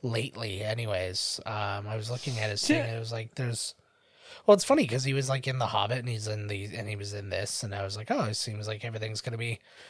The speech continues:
Speaker 1: peachy keen for him." He's done a lot, don't get me wrong, but it's just like, I just feel like it was, it should have been more.
Speaker 2: Woo! She's like female Superman.
Speaker 1: Yes.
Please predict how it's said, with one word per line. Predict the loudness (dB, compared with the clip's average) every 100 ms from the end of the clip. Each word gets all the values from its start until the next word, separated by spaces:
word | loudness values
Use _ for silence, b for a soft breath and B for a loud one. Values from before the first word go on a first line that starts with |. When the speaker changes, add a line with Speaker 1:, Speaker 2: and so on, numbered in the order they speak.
| b
Speaker 1:
peachy | 2 4 4
keen | 4 4
for | 6
him." | 6
He's | 8 12
done | 12
a | 12
lot, | 8 8 6
don't | 2 0
get | 0
me | 0
wrong, | 0 2 4
but | 2
it's | 2 -2
just | 0 0 0
like, | -2 -2 -8 _ _ _ _ _ _ _ _ _ _ -4
I |
just | -2 -2
feel | 0 0
like | 0 0
it |
was, | 0 -2 -4
it | -4
should | -2 -2
have |
been | 0 4
more. | 4 6
Speaker 2:
Woo! | 4 6 8 8 8 8 8 4 2
She's | 2
like | 2
female | 4 2 4
Superman. | 4 4 8 8 8 6 2 -10 _ _ _ _
Speaker 1:
Yes. | -8 -2 0 2 -2 -6